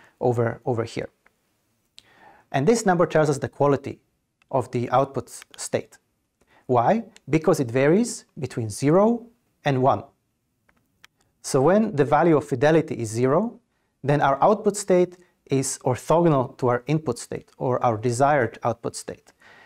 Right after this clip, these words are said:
This means that we can actually distinguish the actual output perfectly from the desired output. On the other hand, if fidelity is one, this corresponds to the state at the output being the,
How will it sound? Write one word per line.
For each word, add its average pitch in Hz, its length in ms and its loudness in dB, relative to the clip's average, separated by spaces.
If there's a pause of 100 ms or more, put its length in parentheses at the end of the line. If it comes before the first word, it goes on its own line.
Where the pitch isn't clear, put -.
(220)
This 190 260 2
means 185 200 4
that 127 120 2
we 165 120 4
can 170 140 2
actually 151 340 0
distinguish 151 680 0
the 131 140 0
actual 131 340 0
output 127 380 -2
perfectly 170 560 0 (100)
from 131 220 -2
the 120 100 -2
desired 127 440 2
output. - 440 -2 (1800)
On 131 140 2
the 147 100 4
other 208 160 4
hand, 120 280 0 (180)
if 143 240 -4
fidelity 127 540 0
is 110 140 -6
one, 151 280 0 (260)
this 165 200 0
corresponds 151 760 0 (280)
to 139 100 2
the 120 80 -2
state 156 340 2
at 139 140 -2
the 135 120 2
output 185 500 0
being 175 400 4
the, 135 440 2